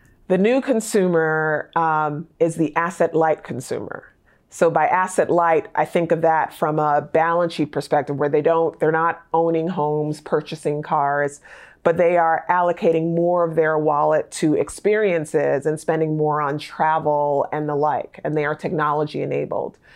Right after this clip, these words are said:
So it's a very different setup of consumer that actually, um, forces a reevaluation of the American dream, because no longer are we talking about consumers who are focused on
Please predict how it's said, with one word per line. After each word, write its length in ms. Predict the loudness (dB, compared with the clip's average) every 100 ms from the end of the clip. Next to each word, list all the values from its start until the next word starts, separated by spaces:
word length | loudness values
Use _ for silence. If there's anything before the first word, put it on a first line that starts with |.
| -20 -20 -20 _
So 140 | -2 0
it's 100 | 2
a 60 |
very 380 | 2 2 4 2
different 500 | 0 0 0 -2 -4
setup 400 | 0 2 2 0
of 140 | -4
consumer 720 | -4 -8 -4 -2 -2 -2 -2 0
that 140 | 2
actually, 1000 | 2 -2 0 2 2 2 0 -2 -4 -4
um, 420 | -2 0 -2 -4 -12 -14
forces 460 | 0 0 0 -2
a 40 | 0
reevaluation 840 | 2 2 4 2 2 0 -2 -4
of 80 | -2
the 100 | -2
American 480 | -2 -4 -4 -4 -6
dream, 640 | -6 -4 -4 -8 -10 -8
because 640 | -4 -4 0 2 2 -2 -14 -20 _
no 140 | 0 2
longer 340 | 2 4 2
are 60 | 2
we 100 | 2
talking 400 | 0 -2 -2 0
about 360 | 2 0 -2
consumers 640 | -4 -6 -2 0 2 0 0
who 140 | 0
are 80 | 0
focused 460 | 0 0 0 0
on 380 | 0 0 0 -4